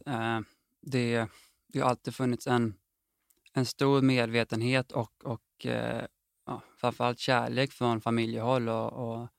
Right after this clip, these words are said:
även nära och kära som har, eh, ja, men stöttat mig under all-, allt jag har gått igenom. Sådär. Så att det, det är klart att, eh, alla har varit medvetna om det och, eh, stöttat väldigt mycket.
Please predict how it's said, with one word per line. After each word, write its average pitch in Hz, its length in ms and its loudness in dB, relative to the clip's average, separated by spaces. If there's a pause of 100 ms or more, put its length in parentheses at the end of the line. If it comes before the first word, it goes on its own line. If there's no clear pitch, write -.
(140)
även 117 260 -2
nära 117 200 2
och 113 80 -4
kära 113 360 -2 (680)
som 117 280 -4
har, 113 360 -2
eh, 117 180 -4 (160)
ja, 127 80 -2
men 123 220 2
stöttat - 480 -4
mig 117 240 0
under 113 320 0 (1000)
all-, 135 260 4
allt 131 240 4
jag 127 40 0
har 123 60 0
gått 123 180 -6
igenom. 117 300 0
Sådär. 117 220 -6
Så 117 120 -8
att - 80 -16
det, 120 320 0 (600)
det 127 260 -2
är 127 40 0
klart 120 340 -2
att, - 320 -6
eh, 117 180 2 (840)
alla 127 220 4
har 151 100 4
varit 165 220 4
medvetna 127 520 0
om 117 200 2
det 117 180 -2
och, - 440 -6
eh, 117 380 -4
stöttat - 480 -6
väldigt 127 180 -4
mycket. - 280 -8